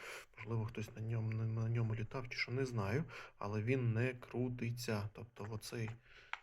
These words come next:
легенько крутиться, цей не крутиться.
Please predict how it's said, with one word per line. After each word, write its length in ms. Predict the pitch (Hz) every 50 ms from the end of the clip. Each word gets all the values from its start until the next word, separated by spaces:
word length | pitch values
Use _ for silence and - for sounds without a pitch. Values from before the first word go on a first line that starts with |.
| - - -
легенько 640 | - - 117 113 113 117 113 110 113 117 - - - - - - - - - - _ _ - -
крутиться, 680 | - - 170 208 214 - 135 131 - - 127 120 120 - - - - - - -
цей 400 | - - 113 120 135 123 120 - - -
не 200 | 113 117 127 123
крутиться. 600 | 120 - 123 120 123 120 117 - - - -